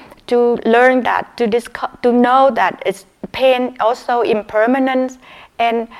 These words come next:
it's, uh, um, yeah, it's suffering. It's called suffering,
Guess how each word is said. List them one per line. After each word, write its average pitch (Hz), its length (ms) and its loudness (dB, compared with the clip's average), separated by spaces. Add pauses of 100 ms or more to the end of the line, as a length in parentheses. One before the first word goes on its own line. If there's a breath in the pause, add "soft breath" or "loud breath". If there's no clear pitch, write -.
(200 loud breath)
it's, - 400 -8
uh, 175 300 -8 (400 loud breath)
um, 180 640 -12
yeah, 190 320 0
it's 175 100 -4
suffering. 247 920 2 (340)
It's - 300 -2
called 247 320 -2
suffering, 240 680 0